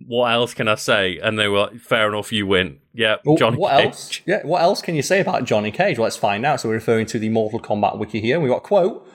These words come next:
Speaker 2: from Mister Cage. "You know, making movies is no walk in the park." And that's Johnny Cage to Liu Kang in Mortal Kombat eleven. And he's got just so many great lines, like, in the new game especially, because there's, like, well,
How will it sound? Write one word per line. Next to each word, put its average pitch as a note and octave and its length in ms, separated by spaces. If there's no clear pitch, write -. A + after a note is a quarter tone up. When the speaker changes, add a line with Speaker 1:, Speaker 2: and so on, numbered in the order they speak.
Speaker 2:
from F#3+ 640
Mister B2 540
Cage. B2 580
"You B3+ 100
know, A#3+ 300
making A#3 300
movies D3 560
is A#2 120
no A2+ 180
walk A2 360
in A2 60
the G2+ 80
park." - 500
And G#2+ 80
that's G2 140
Johnny A2 200
Cage G#2+ 300
to - 80
Liu G#2+ 200
Kang B2+ 320
in A#2 140
Mortal G#2 360
Kombat F#2+ 180
eleven. F2+ 360
And G#2+ 80
he's C3 120
got F3+ 160
just - 380
so C3+ 260
many A#2 280
great G#2+ 300
lines, G#2 640
like, G#2 200
in C3 120
the B2+ 80
new B2+ 220
game G#2+ 260
especially, G#2 480
because G2+ 320
there's, G#2 160
like, G#2 140
well, - 420